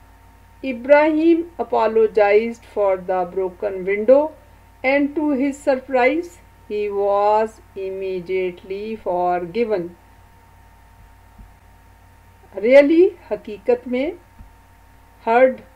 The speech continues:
सुना, about मुतालिक,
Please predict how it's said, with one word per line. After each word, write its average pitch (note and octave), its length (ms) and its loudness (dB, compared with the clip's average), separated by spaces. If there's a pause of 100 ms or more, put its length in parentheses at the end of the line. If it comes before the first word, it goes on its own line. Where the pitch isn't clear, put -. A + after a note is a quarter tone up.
सुना, G3+ 540 -6 (1200)
about B3+ 520 4
मुतालिक, G3 760 -2